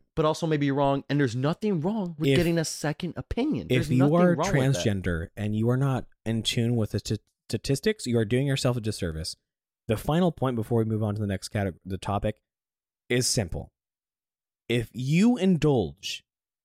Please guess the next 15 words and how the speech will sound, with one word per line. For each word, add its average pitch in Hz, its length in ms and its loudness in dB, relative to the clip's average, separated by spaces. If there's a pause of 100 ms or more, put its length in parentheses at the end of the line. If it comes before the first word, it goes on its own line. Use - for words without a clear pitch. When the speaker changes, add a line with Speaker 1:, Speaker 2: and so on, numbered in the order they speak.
(140)
Speaker 2:
in 117 200 2
the 113 140 0
gender 120 360 0
dysphoria, 113 720 0 (300)
transgender 139 680 0
ideology, 92 680 0 (400)
you 123 220 2
are 120 180 0 (260)
damning 165 460 2
yourself 95 640 -2 (880)
to 131 180 2
forty-two 190 640 2
percent 185 400 0
suicide 190 540 0
rate, 240 220 0